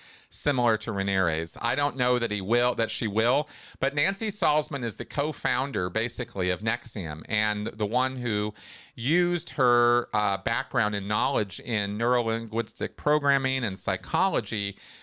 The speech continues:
to help Keith Raniere create the program of nexium.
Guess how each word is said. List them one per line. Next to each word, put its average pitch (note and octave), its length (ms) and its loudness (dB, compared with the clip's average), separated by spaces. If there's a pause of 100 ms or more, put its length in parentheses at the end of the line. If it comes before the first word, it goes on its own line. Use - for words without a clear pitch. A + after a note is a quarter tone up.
(120)
to D3+ 160 0
help D#3 440 2
Keith C3+ 280 0
Raniere A2+ 540 2
create B2+ 680 0
the - 80 -10
program G2+ 560 0
of G2+ 100 -4
nexium. G#2 580 -4